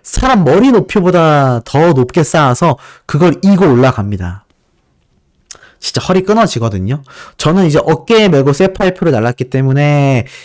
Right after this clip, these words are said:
이 어깨가 주저앉는 느낌이었고 이 벽돌을 날랐던 친구는 허리가 끊어진다라는 이야기를 했는데 이 보니까 소시 경험상 아티스트 임영웅님도 이 벽돌 알바를 언급까지 한 걸로 봐선 아마 충분히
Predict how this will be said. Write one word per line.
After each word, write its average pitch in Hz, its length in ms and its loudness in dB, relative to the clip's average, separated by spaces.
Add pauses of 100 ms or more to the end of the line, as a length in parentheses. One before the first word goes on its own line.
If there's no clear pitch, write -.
이 139 60 0
어깨가 175 500 2
주저앉는 156 500 0
느낌이었고 92 720 -4 (280)
이 135 60 0
벽돌을 220 480 -2
날랐던 180 400 0
친구는 175 640 0
허리가 247 380 0
끊어진다라는 196 720 0
이야기를 120 380 -2
했는데 143 540 -2 (580)
이 180 80 2
보니까 185 680 0
소시 269 360 -4
경험상 151 760 -2 (360)
아티스트 240 520 0
임영웅님도 180 840 0
이 139 120 -2
벽돌 190 340 0
알바를 208 380 2
언급까지 160 500 0
한 180 140 0
걸로 202 200 2
봐선 123 480 -2 (340)
아마 135 560 0 (160)
충분히 156 720 0